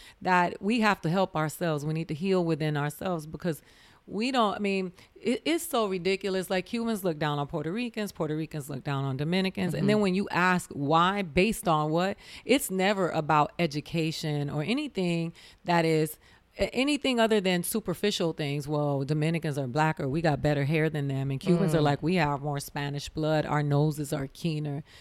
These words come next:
Speaker 1: And it's, you just sit in the middle of that and you're like, "Slaves."
Speaker 2: Yeah.
Speaker 1: Like, you guys are still slaves. And, you know, people from Mexico don't wanna be Puerto Rican, and Puerto Ricans don't wanna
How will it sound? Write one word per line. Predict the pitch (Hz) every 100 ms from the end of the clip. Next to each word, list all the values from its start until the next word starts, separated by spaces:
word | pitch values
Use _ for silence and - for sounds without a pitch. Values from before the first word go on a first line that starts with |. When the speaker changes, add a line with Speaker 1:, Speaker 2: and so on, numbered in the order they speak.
| - - - -
Speaker 1:
And | 165
it's, | 156 -
you | 170 180
just | 165 175 -
sit | 196
in | 185
the | 170
middle | 156 180 214 180
of | 156
that | 147 143
and | 151
you're | 160
like, | 143 135 - _ _ _
"Slaves." | - - 202 320 381 233 156 135 - - -
Speaker 2:
Yeah. | 165 160
Speaker 1:
Like, | 151
you | 254
guys | 233 220
are | 185
still | 170 - - 214 220 220 220 226
slaves. | - - 160 180 180 - - - -
And, | 156
you | 175
know, | 170 156 147 147 _ - - _
people | - 220 220
from | 220 208 190 180
Mexico | 180 185 190 - 170 151 147 - -
don't | 170 180
wanna | 185 175
be | 160 160
Puerto | - 175 160
Rican, | 202 202 151
and | 139
Puerto | 131 165 160
Ricans | 214 - 180
don't | 156 160
wanna | 156 147 147